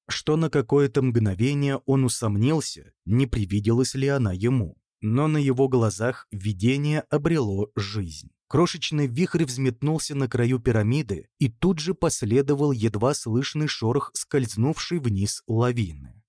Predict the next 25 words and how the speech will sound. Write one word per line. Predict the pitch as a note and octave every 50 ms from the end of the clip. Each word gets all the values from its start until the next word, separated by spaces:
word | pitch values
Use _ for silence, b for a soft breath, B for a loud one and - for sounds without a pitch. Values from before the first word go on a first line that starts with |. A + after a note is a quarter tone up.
| _ _
Он | - A2 A2+ A2+
чуть | - - B2+ A2
было | G#2 G2 A#2 B2 B2
не | B2+ B2+ B2+
поддался | A#2 - A#2+ G2+ G2+ A2 A2 A2+ - - C3
желанию | A2+ G2+ G#2+ G#2+ A2 A#2 B2 C3+ C#3+ C#3+
разбудить | C#3 C3+ A#2 A2 G#2+ G#2+ G2 G#2+ A#2 A2+
других, | A2+ C#3 D#3 E3+ D#3+ D#3+ A#2+ E2+ - - - - _ _
чтобы | - - - - C#3+ C3 A#2+ C3
и | C#3 - - B2 A#2
они | A2 G#2 G2 G#2 A#2 B2+ C#3 -
могли | C3 A#2 A2+ G#2+ A2 B2 D3
полюбоваться | D#3 - E3+ F3 F3+ E3+ D#3+ D3+ A2 F#2+ G#2 A#2 - - C#3+
красотами | - - C#3+ - - - G2+ F2 - - G#2 A2 A2
пейзажа. | A#2 - C#3 C#3+ C#3 D3 D3 A2 D#2+ E2 - - - _ _ _ _ _ _ _
Но, | - F#2 A2+ D3 E3
поразмыслив, | - E3 D3 C#3+ B2+ A2 G#2+ B2 D#3+ E3+ - - F#2 E2 - - - - _ _ _ _ _ _
решил, | - G#2+ A#2+ C3 - - F#3 F#3+
что | - - - D#3+
успокоительного | D3+ - - - D3 A2+ - C3 B2 B2+ B2+ A#2 B2+ A#2 A#2 A2 F#2+ F2+ E2+
действия | F2 G#2 B2 C3+ - - - C3+ B2 C3 C3 C3
это | - - A#2+ B2+ D3+ - F#3 F#3
иметь | F3 D3+ A2+ F#2+ G#2 - - - -
не | A#2 A2 A#2+
будет. | A#2+ A2 G2 E2+ D#2 - - -